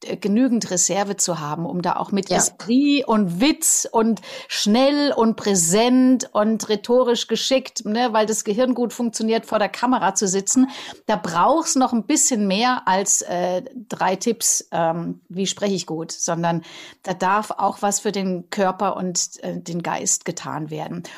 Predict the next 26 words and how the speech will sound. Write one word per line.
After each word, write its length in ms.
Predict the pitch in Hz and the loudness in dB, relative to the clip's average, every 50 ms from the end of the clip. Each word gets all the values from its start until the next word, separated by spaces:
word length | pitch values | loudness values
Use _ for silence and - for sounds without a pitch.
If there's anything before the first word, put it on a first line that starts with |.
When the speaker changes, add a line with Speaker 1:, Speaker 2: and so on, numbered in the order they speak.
| - - | -12 -2
Speaker 1:
Und 160 | - 233 233 | 0 2 4
wenn 160 | 262 269 262 | 4 4 4
einem 200 | - - 262 262 | 4 2 2 2
das 240 | 254 302 277 - - | 2 2 0 0 0
mit 160 | - 277 - | 0 -2 0
der 100 | - 254 | 0 0
Ernährung 400 | - - 247 262 285 320 330 330 311 | 2 4 4 4 4 4 4 4 4
nicht 140 | 302 269 - | 4 2 2
so 120 | 311 269 | 0 0
gut 180 | - 294 269 - | -2 -2 -2 0
gelingt, 360 | - 254 247 302 311 370 359 | 0 0 2 2 0 0 0
Moni, 560 | 320 294 302 311 311 320 320 320 311 320 - _ _ | 0 2 2 2 2 2 2 0 -2 -4 -12 _ _
kann 200 | - - 247 254 | -6 -2 0 2
man 180 | 294 311 320 320 | 2 2 2 2
auch 420 | - - 226 254 269 277 294 294 | 0 2 4 4 6 6 4 2
zu 160 | - - - 226 | 0 -2 -4 -2
dir 160 | - 277 285 | 0 2 2
in 60 | 269 | 4
die 80 | 269 214 | 2 2
Praxis 560 | - - - 254 - - - - 208 - - | 0 -2 -2 -2 -2 0 0 0 0 0 -2
kommen, 320 | - 160 135 139 160 156 | -2 -4 -4 -4 -2 -2
ne, 200 | 170 220 285 294 | 0 0 2 2
in 100 | 262 262 | 2 0
Starnberg 520 | 233 - - 247 233 254 262 240 247 226 226 | 0 2 2 4 4 4 4 2 0 0 2
bei 80 | 226 214 | 2 2
München. 600 | 220 226 226 220 208 - - 143 - - - | 2 2 2 2 0 -2 -6 -8 -10 -12 -18